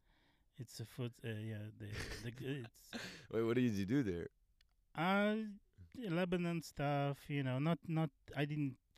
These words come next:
Speaker 1: see much
Speaker 2: Did you have a
Speaker 1: action.
Speaker 2: gun?
Speaker 1: Yeah, of course.
Speaker 2: Did you shoot?
Speaker 1: No, yes, but not, never at, like,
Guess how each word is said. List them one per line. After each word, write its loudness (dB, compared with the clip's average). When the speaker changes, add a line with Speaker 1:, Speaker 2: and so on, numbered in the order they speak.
Speaker 1:
see -4
much -2
Speaker 2:
Did -4
you 8
have 4
a 0
Speaker 1:
action. 0
Speaker 2:
gun? 0
Speaker 1:
Yeah, -2
of -6
course. -10
Speaker 2:
Did -10
you -8
shoot? -6
Speaker 1:
No, -4
yes, 6
but -4
not, 2
never 0
at, 0
like, -4